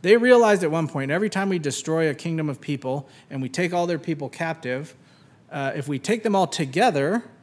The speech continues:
they get strong again, and then they rebel. So what we gotta do, we gotta take them all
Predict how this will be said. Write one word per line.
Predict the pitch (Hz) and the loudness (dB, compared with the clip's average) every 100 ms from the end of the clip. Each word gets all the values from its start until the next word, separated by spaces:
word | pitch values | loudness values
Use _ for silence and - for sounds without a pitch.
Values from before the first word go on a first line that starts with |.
| _ _ _ _ - | _ _ _ _ -6
they | 160 | -4
get | 156 - | -4 -6
strong | - 196 202 185 | -4 0 2 0
again, | 131 123 92 113 - _ _ _ _ _ _ _ | -2 -4 -8 -12 -18 _ _ _ _ _ _ _
and | - 147 | -8 -4
then | 151 | -2
they | |
rebel. | 143 135 151 143 92 - | 0 0 0 0 -2 -8
So | 156 | -4
what | 147 | -2
we | 160 | 2
gotta | 175 262 185 | 4 4 2
do, | 131 131 | 0 0
we | 139 | 0
gotta | 131 | -2
take | - 165 214 | 2 2 4
them | 151 | 2
all | 131 151 - | 2 0 -4